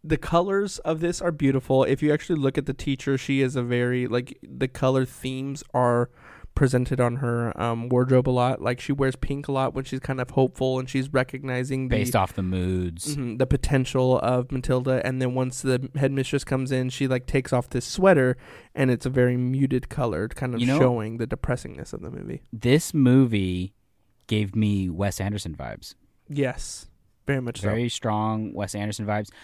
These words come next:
Speaker 2: There obviously, there's a bit more of a fantasy element, and I don't remember that being implemented in the original film as much. I think this kinda took some of the fantasy element, like,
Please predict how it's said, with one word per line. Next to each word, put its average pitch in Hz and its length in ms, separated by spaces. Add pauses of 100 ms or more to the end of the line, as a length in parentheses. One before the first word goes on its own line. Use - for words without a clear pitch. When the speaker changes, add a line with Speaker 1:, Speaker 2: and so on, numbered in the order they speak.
(200)
Speaker 2:
There 147 140
obviously, 147 500
there's 139 160
a 139 40
bit 127 200
more 123 140
of 113 60
a 110 80
fantasy 110 520
element, 120 440
and 117 100
I 113 60
don't 139 100
remember 196 240
that 135 180
being 117 440 (360)
implemented 113 640
in 104 120
the 104 100
original 95 380
film 135 260
as 143 140
much. 165 280 (440)
I 110 80
think 113 160
this 113 160
kinda 117 240
took - 280
some 113 180
of 104 60
the 98 60
fantasy 107 540
element, 104 580
like, 98 340